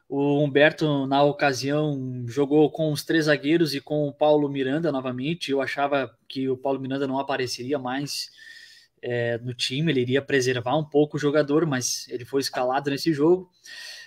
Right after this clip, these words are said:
É, o Juventude jogou defendendo num três cinco dois que deu muito errado. É, o, o Fluminense, ele levava o Juventude pro lado direito da defesa do Juventude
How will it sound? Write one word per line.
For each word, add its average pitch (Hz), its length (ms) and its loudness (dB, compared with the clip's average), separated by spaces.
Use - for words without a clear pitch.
É, 143 260 8
o 160 120 8
Juventude 185 480 4
jogou 185 680 8
defendendo 175 580 2
num 156 400 0
três 185 360 4
cinco 202 320 0
dois 170 260 8
que - 100 -6
deu 180 160 10
muito 196 260 2
errado. 151 500 0
É, 131 360 0
o, 135 400 0
o 135 40 -4
Fluminense, 160 1000 -4
ele 139 800 0
levava 143 420 0
o 180 40 2
Juventude 156 480 -2
pro 156 140 -2
lado 135 680 0
direito 143 680 0
da 131 140 -2
defesa 143 460 0
do 151 220 4
Juventude 170 680 0